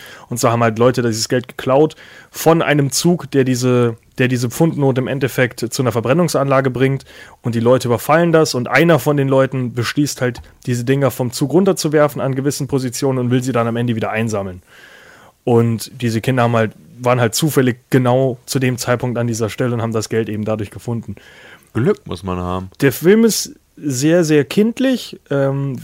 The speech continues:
Speaker 1: wie ich vorher schon gesagt hab, äh, Da-, Danny Boyle macht ja ganz so viele diese kranken, äh, Visualisierungen und Träume und was in twenty, äh, One Hundred twenty-seven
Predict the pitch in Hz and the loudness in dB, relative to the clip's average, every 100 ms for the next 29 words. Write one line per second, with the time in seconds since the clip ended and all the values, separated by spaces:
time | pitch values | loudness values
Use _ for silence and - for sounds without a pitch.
0 | - 139 135 151 151 151 151 147 139 - | -6 -6 -4 -2 -2 0 -2 -2 -4 -6
1 | - 120 131 123 147 123 131 139 135 127 | -10 -8 -6 -2 0 0 0 0 0 2
2 | 139 135 135 139 123 123 - 117 131 120 | 0 0 -2 -4 -4 -6 -8 -6 -4 -2
3 | 117 - - _ _ _ _ - - _ | -2 -4 -20 _ _ _ _ -20 -20 _
4 | 123 120 123 - 123 123 123 120 120 78 | -4 -2 -2 2 0 2 0 0 0 0
5 | 113 120 113 113 110 131 127 127 139 120 | 2 4 6 4 2 0 2 2 2 2
6 | 131 120 120 120 110 123 - 123 131 127 | 0 2 -2 -2 -2 -4 -4 2 4 4
7 | 123 120 110 120 120 127 113 123 120 117 | 0 0 0 0 -2 -4 -4 -4 -4 -6
8 | 117 117 113 120 110 120 | -4 -4 -6 -8 -6 -6